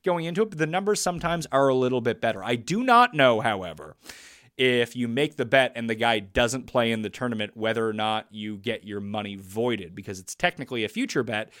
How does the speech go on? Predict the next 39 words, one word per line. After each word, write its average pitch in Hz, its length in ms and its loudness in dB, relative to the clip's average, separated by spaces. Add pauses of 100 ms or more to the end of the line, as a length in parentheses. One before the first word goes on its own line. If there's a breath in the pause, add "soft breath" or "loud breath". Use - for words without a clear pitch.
(100)
So 135 120 0
if 127 60 -2
they 113 100 -2
don't 143 340 0
play, 123 240 4
you 107 160 -2
might 117 400 -4
be 113 140 -6
held, 101 500 -2 (400 loud breath)
uh, 98 320 -4
with 110 140 -6
the 117 60 -6
bag 110 420 0
on 104 180 -4
that 113 240 0
one. 90 220 -12
Although 110 240 0
that, 113 220 -4
that 214 160 2
Max 247 200 -2
Homa 147 180 0
number 101 220 -6
actually 110 220 -6
does 107 200 -4
seem 101 200 -8
worth 123 180 -6
it. 90 80 -14
And 110 160 -16
even 330 380 -8 (140)
the 196 60 -4
Straka - 480 -6
number 101 240 -8
this 139 220 -8
week, 90 100 -16
not 127 120 -10
that 131 80 -8
I 101 60 -8
love 107 240 -8
Straka 104 560 -8